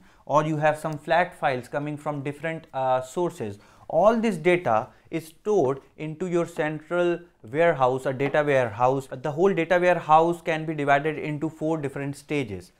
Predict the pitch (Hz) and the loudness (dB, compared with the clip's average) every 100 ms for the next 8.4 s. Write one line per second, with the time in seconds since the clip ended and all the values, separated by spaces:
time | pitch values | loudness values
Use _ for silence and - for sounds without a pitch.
0 | - _ 139 - 180 185 - 170 170 - | -20 _ -10 2 2 2 -2 -6 -4 -2
1 | 143 185 - - _ _ _ 117 147 160 | 2 2 0 -20 _ _ _ -6 -4 -4
2 | - - 170 208 226 _ _ - 123 147 | -8 -2 0 0 -2 _ _ -14 -10 -10
3 | 147 147 175 180 196 214 - - 147 147 | -6 -4 -2 -2 -2 -6 -14 -10 -8 -2
4 | 143 156 165 170 123 120 135 120 87 _ | -2 -2 -4 -4 -6 -6 -4 -4 -6 _
5 | - 151 - 196 233 233 - 233 190 113 | -4 -4 0 0 0 -4 -8 -2 -2 -2
6 | - _ - 151 - 214 226 180 185 170 | -12 _ -12 -12 -6 -4 -4 -2 0 0
7 | 170 175 175 175 170 170 170 - 208 208 | 0 0 2 0 2 0 0 -2 -2 -2
8 | 139 - 147 156 | -10 -8 -10 -10